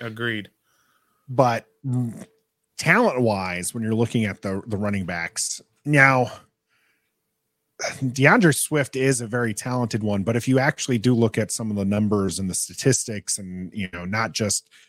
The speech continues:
Speaker 2: you know, the exciting, uh, plays that DeAndre Swift has made, but he's been, you know, on the decline for some time here, and, and as far as, like, production value. So
Speaker 1: Mm-hmm.
Speaker 2: I,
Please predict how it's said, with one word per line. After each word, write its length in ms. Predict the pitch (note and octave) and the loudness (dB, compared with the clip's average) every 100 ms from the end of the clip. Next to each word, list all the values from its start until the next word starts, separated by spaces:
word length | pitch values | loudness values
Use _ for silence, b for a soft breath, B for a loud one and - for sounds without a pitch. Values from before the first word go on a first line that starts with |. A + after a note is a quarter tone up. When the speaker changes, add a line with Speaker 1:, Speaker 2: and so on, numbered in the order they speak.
| _ | _
Speaker 2:
you 80 | G2 | -4
know, 100 | F#2+ | -2
the 140 | F2 G2 | 0 0
exciting, 760 | - - G#2+ G#2 G#2 F#2 F2 - _ | 0 -4 -2 0 0 0 -4 -10 _
uh, 300 | F2+ E2 D#2 D2+ | -12 -8 -10 -12
plays 420 | - C3 A#2 A2 | 2 6 6 4
that 160 | G#2+ G2+ - - | 0 -6 -10 0
DeAndre 460 | A2+ A2+ G2+ F2+ | 2 4 0 -2
Swift 300 | - B2+ B2+ | -2 -2 0
has 180 | A2 - | 0 0
made, 260 | F#2+ F2 E2 | -2 -4 -4
but 120 | - | 0
he's 260 | D#3+ F3+ B2 | 6 6 6
been, 420 | C3 B2+ B2 A2+ b b b _ _ _ - - | 4 6 6 2 b b b _ _ _ -20 -14
you 160 | - A2 | -4 -4
know, 80 | F2 B2+ | -2 8
on 220 | D3 D3+ | 8 10
the 80 | B2 | 6
decline 680 | A2+ - D3 C3+ B2 A2+ G2+ | 2 0 4 6 6 4 2
for 180 | G#2 | -2
some 260 | - G#2 F#2+ | -2 -4 -8
time 400 | - A2 G#2+ G#2 | -8 -4 -2 -4
here, 380 | - F#2 F2 F2 | -4 -4 -4 -4
and, 160 | F2 - | -6 -6
and 80 | F#2 | -6
as 120 | - | -4
far 260 | A2 F#2+ | -2 -2
as, 140 | F2+ - | -2 -2
like, 240 | E2+ - | -4 -6
production 640 | - F2 F#2+ F#2 - F#2+ E2 | -8 -4 -4 -4 -4 -4 -2
value. 520 | D#2 D2 D2+ D#2 - | -4 -4 -6 -10 -4
So 420 | - - G2 F2+ B B | -2 0 -2 -2 B B
Speaker 1:
Mm-hmm. 200 | B2 A2+ | -10 -6
Speaker 2:
I, 340 | A2 A#2 B2 | 0 4 4